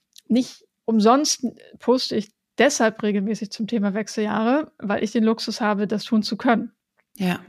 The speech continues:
Speaker 1: Würde ich in einem Konzern arbeiten mit, ähm,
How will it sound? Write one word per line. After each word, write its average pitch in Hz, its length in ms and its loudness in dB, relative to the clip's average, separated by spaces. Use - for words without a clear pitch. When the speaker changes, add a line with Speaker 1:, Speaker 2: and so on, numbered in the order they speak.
Speaker 1:
Würde 247 200 2
ich 240 140 -4
in 226 80 0
einem 233 220 0
Konzern 254 420 0
arbeiten 220 600 0
mit, 220 460 0
ähm, 226 640 0